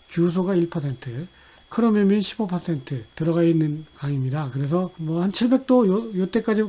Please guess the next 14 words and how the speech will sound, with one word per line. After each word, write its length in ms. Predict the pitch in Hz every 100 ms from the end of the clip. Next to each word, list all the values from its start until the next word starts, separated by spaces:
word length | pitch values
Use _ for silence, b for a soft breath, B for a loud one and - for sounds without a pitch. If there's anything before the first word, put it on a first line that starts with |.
| - -
버틸까요? 580 | 170 214 208 190 233 240 _ b b b _
어, 220 | 180 180 180
요렇게 440 | 180 202 180 185
버티는데 840 | 143 165 - 185 170 165 202 214 190 - _ _ b b b b b b -
인장 440 | 160 175 208 220
강도가 440 | 202 180 170 170 131
급격히, 600 | - 156 190 - 170 131 b b -
급격히 420 | 170 156 214 208
떨어져 320 | 202 196 180
버리네요. 340 | 151 139 123 135
이백 520 | 135 160 196 190 - b b b b b
메가파스칼 580 | 156 165 190 185 - 151
이하로 280 | 143 151 139
그냥 280 | 135 123